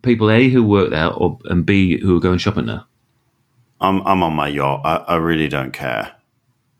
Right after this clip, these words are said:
Speaker 1: You haven't got a yacht.
Speaker 2: I'm, I'm big fashion.
Speaker 1: Oh, you're big fashion. Oh.
Speaker 2: Yeah.
Speaker 1: Yeah, but I'm not big
Speaker 2: Um,
Speaker 1: fashion. I'm big customer.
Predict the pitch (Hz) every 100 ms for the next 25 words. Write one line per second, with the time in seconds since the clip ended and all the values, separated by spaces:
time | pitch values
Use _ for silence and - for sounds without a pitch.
0 | _ _ _ _ _ 117 123 120 90 95
1 | 78 - - _ _ _ _ - - -
2 | - 139 139 139 - 120 123 117 120 -
3 | 117 104 - - _ _ _ _ _ _
4 | 101 107 113 110 107 98 - - _ _
5 | _ 98 95 82 - _ _ _ _ _
6 | _ - 120 101 110 104 131 160 170 165
7 | 165 160 160 - 82 92 _ _ _ 110
8 | 104 120 113 123 113 98 85